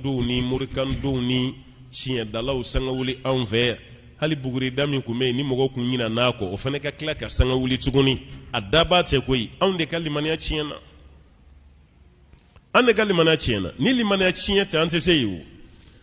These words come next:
Mais n'i ka limaniya tiɲɛna ka ban dɔrɔn, a banna. Nin fɛn bɛɛ bɛ k'i ɲɛna sɛbɛ ye, wa nin bɛɛ ye solution de y'i bolo,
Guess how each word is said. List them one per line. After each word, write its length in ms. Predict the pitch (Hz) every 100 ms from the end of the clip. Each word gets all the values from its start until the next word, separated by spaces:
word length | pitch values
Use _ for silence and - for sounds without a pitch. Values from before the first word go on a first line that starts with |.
| - - -
Mais 160 | 135
n'i 120 | 233 -
ka 120 | 269
limaniya 400 | 226 190 190 202
tiɲɛna 380 | 202 175 170 165
ka 100 | 135
ban 120 | 135
dɔrɔn, 200 | 135 131
a 40 |
banna. 360 | 113 139 135 110 -
Nin 160 | 110 127
fɛn 300 | - 226 240
bɛɛ 80 | 196
bɛ 120 | 180
k'i 140 | -
ɲɛna 240 | 185 185 180
sɛbɛ 380 | - 117 127 113
ye, 40 |
wa 180 | 110 131
nin 140 | 127
bɛɛ 140 | 123 156
ye 40 | 151
solution 440 | 160 165 151 160
de 80 | 127
y'i 100 | 101
bolo, 260 | 98 95